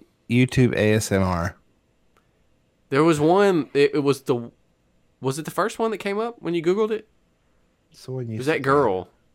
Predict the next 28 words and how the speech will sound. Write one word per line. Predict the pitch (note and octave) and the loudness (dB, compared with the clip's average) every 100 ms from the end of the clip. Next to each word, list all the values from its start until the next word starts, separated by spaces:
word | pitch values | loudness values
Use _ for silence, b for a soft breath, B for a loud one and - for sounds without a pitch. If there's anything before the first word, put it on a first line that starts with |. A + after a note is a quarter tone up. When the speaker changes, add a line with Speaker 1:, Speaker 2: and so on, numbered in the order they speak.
| _ _ _ - | _ _ _ -12
Speaker 2:
But | B2 | -2
that's | D3+ D#3 | 0 2
the | |
Speaker 1:
Yeah. | D#3 | 2
Speaker 2:
one | D3+ | 4
you | C#3+ | 4
need | C3+ | 0
to | A#2+ | 0
listen | A#2 - G#2 | -2 -4 -10
to. | G2+ F#2+ F2 - b b b b b | -8 -8 -8 -12 b b b b b
This | G#2+ - | -10 -4
lady, | B2+ C#3 C#3+ C#3 | 0 0 0 -2
she | - B2+ | -6 -6
has | B2 A2+ | -4 -4
two | - C#3 | -6 -6
microphones | C#3 C3 B2+ B2 B2 B2 A2+ | -4 -4 -6 -6 -4 -4 -6
and | G2+ | -10
she's | - A2+ G2+ | -10 -10 -12
doing | - A2+ A#2 | -10 -6 -4
her | A2+ G#2+ | -6 -8
hands. | A2 G2+ G2 F#2 F#2+ - _ _ _ - | -8 -8 -8 -10 -14 -18 _ _ _ -16
Uh, | - _ | -16 _
she's, | - - D3 | -20 -12 -10
like, | - | -10
touching | - C#3+ - G#2 | -8 -10 -6 -8
the | F2+ | -8
mic. | F2+ F#2 | -10 -12
She, | - | -14